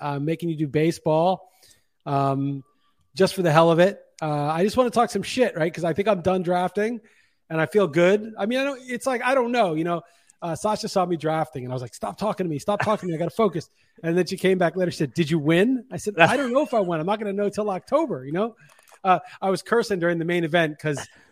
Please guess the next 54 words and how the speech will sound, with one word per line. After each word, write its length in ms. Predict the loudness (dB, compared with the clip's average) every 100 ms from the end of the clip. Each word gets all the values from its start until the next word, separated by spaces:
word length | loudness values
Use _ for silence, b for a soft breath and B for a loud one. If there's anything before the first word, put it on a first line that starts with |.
| b -4
I 100 | -4
was 120 | -2
picking 300 | -2 -2 -2
fourteenth, 440 | 0 0 2 0
and 40 | 0
it 60 |
was 100 | -4 -2
so 200 | 0 2
long 280 | 4 2
going 220 | 2 0 2
back 220 | 0 -2
and 100 | -4
forth 280 | 0 0 0
to 40 |
get 140 | -6
my 100 | -6
pick, 320 | -4 0 0 -2
and 140 | -8
there 380 | _ _ _ -4
were 20 |
a 20 |
lot 140 | 0 0
of 80 |
good 160 | 0 0
players 260 | 2 2 0
in 80 |
the 60 | -2
league, 320 | -2 0 -2
and 100 | -4
they 60 | -6
were 100 | -6
just 260 | -8 -10
sniping 360 | -2 0 0 -2
all 100 | -2
my 140 | -2
players. 520 | -2 2 2 2 -2 -6
I 60 |
mean, 140 | -6 -4
even 160 | -2
in 120 | -2
late 200 | -2 -4
rounds, 400 | -2 -2 -2 -2
like, 140 | -8 -16 b b b b
all 140 | -2 -2
these 120 | -2
guys 220 | -2 -2
I 40 |
wanted 200 | -4 -4
were 100 | -6
going, 380 | -2 2 2 0 -8 _ _ _ _ _ -10
and 100 | -6
I 60 |
was 140 | -6 -6
like, 160 | -10